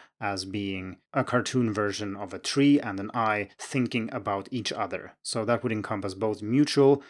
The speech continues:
it would encompass the meaning of the whole character thinking, and it also encompasses the components of the top part, xiang, which would be tree and eye.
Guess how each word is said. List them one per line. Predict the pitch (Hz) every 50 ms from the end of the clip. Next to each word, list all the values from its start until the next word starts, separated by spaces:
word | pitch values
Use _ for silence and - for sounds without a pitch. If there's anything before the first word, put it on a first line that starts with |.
| - -
it | 123 113 -
would | 107 101
encompass | 98 98 - - 107 98 104 95
the | - 107
meaning | 101 101 98 98 98 85
of | 101 90
the | 87 92
whole | - - 135 143 139 139
character | 139 - 135 127 117 117 - - 127 123
thinking, | - - - 110 113 107 - 117 113 113 - - - _ _ -
and | 127 123 120
it | 113
also | - 117 147 160 151 127 - 131 117 104 101 - -
encompasses | 117 104 101 - - 104 98 101 95 - - 98 95 90
the | - 101
components | - - - 98 92 - - 143 147 139 123 110 104 98 - - _
of | - 120 113 110 101 98 95
the | - 104 90
top | - - 127 117 - -
part, | - 85 85 -
xiang, | - - - 110 104 107 104 101 _
which | - 107 - -
would | - 95 85
be | 90 90
tree | - - - 104 92 87 -
and | 87 82 80 82
eye. | - - 82 78 71